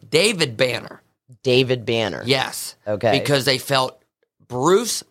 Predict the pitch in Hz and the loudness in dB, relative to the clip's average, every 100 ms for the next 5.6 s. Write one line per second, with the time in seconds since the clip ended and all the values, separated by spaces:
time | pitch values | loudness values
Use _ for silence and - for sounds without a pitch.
0 | 78 _ _ _ _ _ _ _ - 123 | -20 _ _ _ _ _ _ _ -6 -6
1 | 117 117 123 127 - 151 147 107 - _ | -6 -12 -10 -10 -6 -6 -6 -10 -16 _
2 | _ 104 110 120 - - 160 160 160 165 | _ -12 -8 -10 -12 -4 0 2 2 4
3 | 156 127 143 135 - 127 113 - 196 - | 2 2 0 -2 0 0 0 -4 -12 -8
4 | 233 233 - - - - _ _ 147 190 | -8 -8 -12 -16 -16 -18 _ _ 2 4
5 | 226 - - 143 - | 4 0 -4 -4 -6